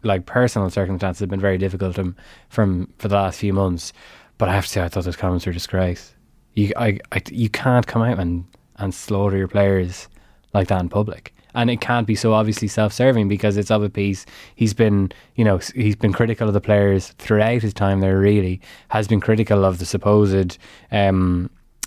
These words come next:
um, unrealistically high expectations of the supporters as well.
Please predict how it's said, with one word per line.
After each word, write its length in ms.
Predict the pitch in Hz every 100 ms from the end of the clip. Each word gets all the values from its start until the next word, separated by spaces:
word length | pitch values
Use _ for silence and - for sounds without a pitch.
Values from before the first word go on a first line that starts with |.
| -
um, 460 | 101 95 92 90
unrealistically 680 | - 110 101 101 95 101 92
high 280 | 87 92 95
expectations 640 | 92 87 98 90 98 90 90
of 160 | 90
the 80 | 98
supporters 460 | 90 95 104 95 90
as 100 | 90
well. 300 | 98 101